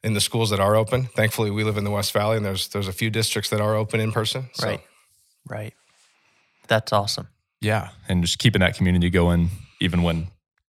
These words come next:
Speaker 3: teams and seasons and schools shut down, uh, that you're creating that is awesome.
Speaker 1: Thank you. And the, the crazy thing is, sports and performance-based identity is hard enough to deal with as it is. Then you add all these other components on with, will we play? Is this gonna be another spring season like last year?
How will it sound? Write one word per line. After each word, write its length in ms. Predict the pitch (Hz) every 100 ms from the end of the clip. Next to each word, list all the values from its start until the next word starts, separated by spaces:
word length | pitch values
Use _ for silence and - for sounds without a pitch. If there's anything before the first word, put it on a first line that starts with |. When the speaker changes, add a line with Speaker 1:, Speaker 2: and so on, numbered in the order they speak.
| -
Speaker 3:
teams 340 | 104 90 90
and 140 | 85 85
seasons 320 | 98 90 85
and 100 | 82
schools 260 | - 92
shut 240 | 87 - -
down, 360 | 87 90 85 87 - _ - -
uh, 100 | - - - _ _
that 100 | -
you're 100 | 85
creating 320 | 85 95 98 80
that 160 | 76
is 100 | 85
awesome. 320 | 85 82 - - _ _ 98
Speaker 1:
Thank 260 | 110 101 95
you. 100 | 98
And 240 | 101 123
the, 120 | 127
the 180 | 117 -
crazy 300 | 123 160 143
thing 160 | 110 101
is, 140 | 98
sports 680 | - - 127 135 120 - -
and 200 | 101 95
performance-based 800 | - 101 120 117 104 - 107 98
identity 380 | 101 98 95 87
is 100 | 87
hard 260 | - 110 104
enough 260 | 98 95
to 100 | -
deal 200 | 95 98
with 160 | 92 87
as 200 | 95 87
it 80 | 82
is. 220 | 95 95
Then 120 | 98
you 80 | 95
add 160 | 90 98
all 140 | 98
these 180 | 92 90
other 160 | 92
components 560 | 92 110 95 101 101 -
on 240 | 98 98
with, 220 | 90 85 - - - -
will 180 | 107 104
we 140 | 101
play? 380 | 95 98 98 95
Is 100 | 90
this 140 | 98
gonna 180 | - 95
be 100 | 92
another 220 | 92 95
spring 320 | 92 - 104 101
season 320 | - 101 101
like 160 | 95
last 400 | 104 98 92 -
year? 260 | 101 95 87